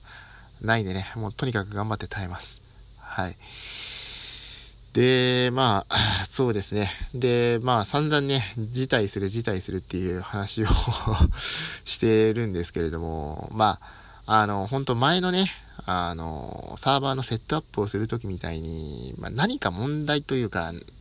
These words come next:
何かがあったというわけではないので、うん、ちょっとそのあたりがきついところで、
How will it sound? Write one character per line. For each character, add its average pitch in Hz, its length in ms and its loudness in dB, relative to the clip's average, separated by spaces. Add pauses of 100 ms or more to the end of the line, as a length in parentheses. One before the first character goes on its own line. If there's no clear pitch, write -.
(200)
何 127 280 0
か 98 120 -2
が 95 120 -2
あ 170 40 0
っ - 80 -10
た 220 120 -2
と 98 80 -4
い 90 60 0
う 90 40 -4
わ 90 120 -2
け 98 60 -6
で - 80 -6
は 85 60 -4
な 92 180 -2
い 101 100 -4
の 82 100 -10
で、 87 320 -8 (1500)
う - 40 -6
ん、 90 260 -8
ち - 80 -8
ょ - 20 -10
っ - 20 -18
と 98 120 -8
そ - 180 -6
の 151 120 0
あ 160 60 0
た 101 120 -6
り 82 80 -6
が - 120 -6
き - 200 -14 (220)
つ 139 80 -2
い 110 80 0
と 87 140 -4
こ 92 100 -4
ろ 87 120 -4
で、 71 500 -6